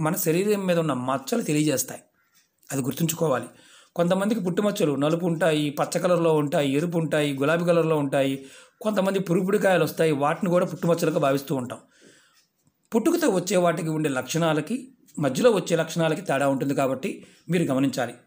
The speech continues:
ఇది సాముద్రిక శాస్త్రం. అంగ సాముద్రికము,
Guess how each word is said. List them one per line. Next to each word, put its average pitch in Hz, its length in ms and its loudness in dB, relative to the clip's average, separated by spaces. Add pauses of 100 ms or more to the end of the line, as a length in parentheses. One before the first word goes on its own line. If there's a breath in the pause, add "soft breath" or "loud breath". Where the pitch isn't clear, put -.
(160)
ఇది 180 120 -6
సాముద్రిక 170 480 -2
శాస్త్రం. 120 380 -4 (920 soft breath)
అంగ 165 160 2
సాముద్రికము, 156 800 0